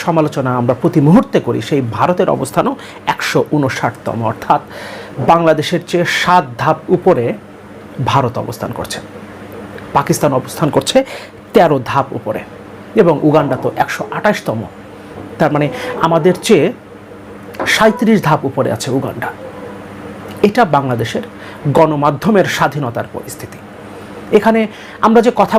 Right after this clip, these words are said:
বলতে পারি না, মুক্তভাবে আমরা মত প্রকাশ করতে পারি না, যে কথাগুলো আমরা দিনের পর দিন বলে আসছি, যেখানে ডিজিটাল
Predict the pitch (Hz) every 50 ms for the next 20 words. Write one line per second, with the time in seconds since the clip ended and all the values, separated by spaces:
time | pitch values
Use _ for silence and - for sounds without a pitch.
0 | 202 220 202 208 208 202 185 175 170 147 127 117 117 151 170 - - 208 170 165
1 | 175 175 180 160 156 160 151 151 156 156 - - 175 - 160 156 - - 180 180
2 | - 175 - 165 151 143 131 131 131 156 156 160 170 165 - 165 180 170 170 165
3 | 156 151 147 147 143 131 127 - - - - - - - 147 220 233 254 247 233
4 | 214 226 - 185 170 139 - 160 151 139 123 135 147 139 135 127 120 - - -
5 | - 127 - - - - - - - - - - - - - 143 151 143 156 143
6 | 139 135 - - - - - - 147 170 165 170 160 135 156